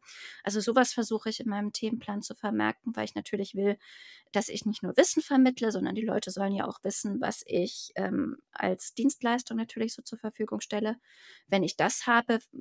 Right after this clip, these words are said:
baue ich dann halt so Content-Ideen rum, recycle meine Blogbeiträge hier und da.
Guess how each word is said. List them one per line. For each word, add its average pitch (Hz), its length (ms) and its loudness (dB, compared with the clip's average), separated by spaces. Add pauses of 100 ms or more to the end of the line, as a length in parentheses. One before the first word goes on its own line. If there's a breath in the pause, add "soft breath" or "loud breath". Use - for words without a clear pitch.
(180)
baue 196 180 8
ich 220 80 2
dann 208 240 -2
halt 190 160 2
so - 140 -6
Content-Ideen 226 880 4
rum, 196 760 0 (500)
recycle 208 640 -2
meine 208 260 0
Blogbeiträge 220 1040 0
hier - 320 -6
und - 180 -4
da. 233 220 0